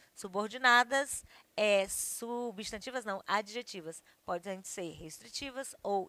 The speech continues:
explicativas. Bom, hoje nós, é, vimos as orações subordinadas adjetivas, que podem ser explicativas ou restritivas.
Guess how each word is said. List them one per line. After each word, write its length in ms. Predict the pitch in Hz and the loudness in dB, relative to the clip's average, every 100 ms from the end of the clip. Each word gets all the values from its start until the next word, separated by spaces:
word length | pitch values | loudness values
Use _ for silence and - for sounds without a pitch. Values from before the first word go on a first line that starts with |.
| - | -2
explicativas. 1080 | 196 226 - 214 214 233 - - - - - _ _ _ - - - | -2 -2 -6 -8 -6 -6 -8 -18 -18 -20 -20 _ _ _ -20 -20 10
Bom, 320 | 285 226 139 _ - | 12 12 10 _ 12
hoje 520 | 254 269 285 330 415 _ _ - - _ | 12 12 12 6 2 _ _ -20 -20 _
nós, 680 | 208 226 202 208 277 - - _ - | 4 10 10 10 4 -6 -8 _ 4
é, 360 | 202 196 190 | 8 8 6
vimos 680 | 175 202 180 180 190 269 - - - | 2 -6 -6 -6 -6 -6 -8 -12 -2
as 160 | 170 175 | 0 2
orações 600 | 175 170 - 196 208 220 | 0 -2 -2 0 0 -2
subordinadas 1120 | - 208 214 214 226 190 180 185 233 294 - - - _ | -4 0 -2 -2 0 4 4 2 0 0 -4 -8 -20 _
adjetivas, 1200 | - 247 277 277 220 233 247 - 254 233 170 165 | 12 12 12 12 2 -6 -6 -6 -6 -6 -8 -8
que 120 | - 294 | -4 4
podem 360 | 277 269 269 | 8 8 4
ser 340 | - 240 185 139 - _ - | -2 0 -2 -4 -18 _ 0
explicativas 1400 | 233 269 262 - - 175 170 208 - 240 214 220 220 - _ | 6 8 8 2 -8 -10 -6 -6 -4 -8 -8 -10 -10 -14 _
ou 540 | 240 269 269 277 302 - _ _ _ | 12 12 12 12 6 -10 _ _ _
restritivas. 1300 | - 196 202 202 - 226 - - 202 170 151 - - | -6 -2 0 -2 -10 -14 -10 -10 -10 -14 -18 -16 -18